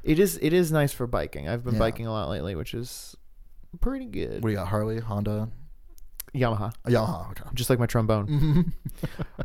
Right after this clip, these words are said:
Speaker 2: <laughs>
Speaker 1: Uh, we bi-, we biked to, uh, Lagunitas over the weekend.
Speaker 2: Ah, the brewery.
Speaker 1: Yeah, it was a lot of fun.
Speaker 2: Uh, did you? How far is that?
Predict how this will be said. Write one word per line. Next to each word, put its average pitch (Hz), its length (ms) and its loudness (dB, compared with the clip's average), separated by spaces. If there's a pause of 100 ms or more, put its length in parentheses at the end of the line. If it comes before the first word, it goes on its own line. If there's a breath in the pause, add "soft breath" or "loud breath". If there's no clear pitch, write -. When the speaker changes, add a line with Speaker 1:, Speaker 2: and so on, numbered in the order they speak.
Speaker 2:
<laughs> - 0 -
Speaker 1:
Uh, 135 480 12 (100)
we 170 160 6
bi-, 196 160 12
we 190 140 4
biked 196 320 4
to, 190 340 2
uh, 175 140 4
Lagunitas 175 500 2
over 110 140 0
the 107 80 -2
weekend. - 340 -6
Speaker 2:
Ah, 175 160 0
the 107 100 0
brewery. 107 460 2 (240)
Speaker 1:
Yeah, 165 160 0
it 202 60 -2
was 180 120 -4
a 180 60 0
lot 196 80 0
of 208 80 -2
fun. 208 240 -2 (300 soft breath)
Speaker 2:
Uh, 101 340 -2 (340)
did 123 140 -2
you? 73 80 -4
How 123 80 4
far 175 180 2
is 113 100 0
that? - 160 -8